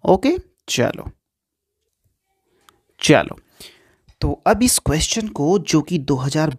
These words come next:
बारह में आया हुआ क्वेश्चन है डियर, इसको आप बहुत ही अच्छे से पहले पढ़िए, बहुत ही ध्यान से पढ़िए। और ये क्वेश्चन थोड़ा सा अच्छा है, थोड़ा सा, बहुत अच्छा तो नहीं कहेंगे, लेकिन हाँ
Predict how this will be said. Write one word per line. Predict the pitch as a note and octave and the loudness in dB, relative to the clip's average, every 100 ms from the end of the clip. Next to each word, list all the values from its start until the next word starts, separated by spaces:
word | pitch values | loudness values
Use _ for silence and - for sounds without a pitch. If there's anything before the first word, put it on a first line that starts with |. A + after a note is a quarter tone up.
| - | -10
बारह | A2 A#2+ F3+ A#3 | -8 0 2 2
में | A3+ | 2
आया | G3+ F3 | 2 2
हुआ | D3+ C#3+ C3 | 2 0 0
क्वेश्चन | A#2+ A#2 A#2+ A#2+ | -4 -4 -4 -4
है | A#2 | -2
डियर, | B2 F3 G#3 | 0 0 -2
इसको | G#3 - A2+ | -4 -4 0
आप | G3 - - | 0 -2 -8
बहुत | - E3 E3 - | 0 4 4 2
ही | C3+ | -2
अच्छे | - B2+ | -2 -6
से | A#2+ A#2+ | -4 -4
पहले | A2 A2+ | -2 -4
पढ़िए, | A2 A2+ A2 - - _ - _ _ | -2 -4 -4 -6 -10 _ -20 _ _
बहुत | - D#3 G#3 A3 G3 | -4 4 6 6 2
ही | |
ध्यान | C#3 C3+ C3+ | 2 0 0
से | C#3+ | 0
पढ़िए। | - C#3+ E3 E3 A3 - - - _ | 0 -2 -2 -2 -4 -10 -20 -20 _
और | F3 E3 - | -2 -2 -2
ये | G3 | -4
क्वेश्चन | A#3 A3 A3 C4 B3+ | 0 -2 0 -2 -2
थोड़ा | - D4+ D4+ D4 B3+ | 0 2 4 2 2
सा | F3 | 2
अच्छा | C3 - B2 | 0 -2 -6
है, | A#2 - | -6 -4
थोड़ा | - G3+ F#2+ | 2 4 4
सा, | - C3 | 0 -4
बहुत | C3+ F3 | -2 0
अच्छा | F#3+ - G3 | -2 0 0
तो | G3+ | 2
नहीं | A3 B3 | 2 4
कहेंगे, | F#3+ D3+ F#3 - _ - _ _ _ _ _ _ - | 2 2 -2 -6 _ -20 _ _ _ _ _ _ -4
लेकिन | G#3 G#3 E3 | -2 0 -2
हाँ | C3+ | -2